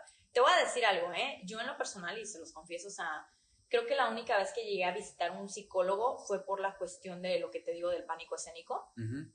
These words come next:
Speaker 1: Y fui a, no sé qué te gustará, tres sesiones.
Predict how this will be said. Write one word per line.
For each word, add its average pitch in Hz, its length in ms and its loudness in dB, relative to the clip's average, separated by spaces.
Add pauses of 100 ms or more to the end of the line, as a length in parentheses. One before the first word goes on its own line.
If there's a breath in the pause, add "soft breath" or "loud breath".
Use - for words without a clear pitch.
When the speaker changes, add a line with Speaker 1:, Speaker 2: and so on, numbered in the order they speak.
(160)
Speaker 1:
Y 196 240 -8
fui 180 320 -4
a, 180 400 4
no - 260 -14
sé - 600 -12
qué 165 80 -8
te 175 180 -8
gustará, 156 500 -6
tres 165 380 -4
sesiones. 170 640 -8